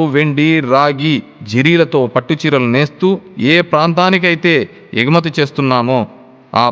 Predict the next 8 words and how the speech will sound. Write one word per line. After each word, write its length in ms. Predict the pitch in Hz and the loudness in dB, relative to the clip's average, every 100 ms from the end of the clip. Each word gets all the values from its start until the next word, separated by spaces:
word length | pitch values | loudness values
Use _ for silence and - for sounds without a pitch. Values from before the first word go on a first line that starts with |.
| - | 0
ప్రాంతానికి 540 | 139 156 156 156 147 147 | -2 0 0 -2 -2 -4
సంబంధించిన 540 | 147 147 143 143 156 139 - - - - | -2 0 0 -2 0 -2 -4 -14 -8 -2
సంస్కృతిని 560 | 147 - 175 170 165 156 | -2 -2 -2 0 0 0
కూడా 200 | 147 131 120 | 2 2 2
ఆ 40 | 113 - | 0 -2
పట్టు 240 | 127 - 147 | -4 -4 -6
చీరలకు 340 | 147 135 120 107 | -2 0 0 0
జోడిస్తూ 420 | 117 135 135 - | 2 2 0 -2